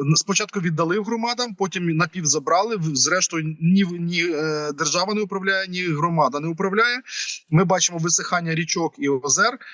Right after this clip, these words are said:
а проблема залишається невирішеною, тому що там таке законодавство ще з Радянського Союзу не змінене.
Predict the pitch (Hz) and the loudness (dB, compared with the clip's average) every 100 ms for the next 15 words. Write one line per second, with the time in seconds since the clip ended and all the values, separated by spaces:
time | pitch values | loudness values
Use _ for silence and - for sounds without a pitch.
0 | - - 147 151 147 156 156 151 165 156 | -12 0 0 0 -2 -2 -2 -4 -4 0
1 | 220 220 147 156 175 175 - 156 156 180 | 0 0 -4 -4 -2 0 0 0 2 2
2 | 220 - 175 170 165 151 156 175 160 143 | 2 0 -2 -6 -6 -4 -2 0 0 0
3 | 165 160 160 160 147 156 156 180 185 160 | -2 -2 -8 -4 -4 -4 -2 -2 0 -2
4 | 160 147 147 160 - 139 156 170 147 139 | -2 -2 -2 -4 -2 -2 0 0 0 -2
5 | 139 131 104 98 | -2 -2 -4 -8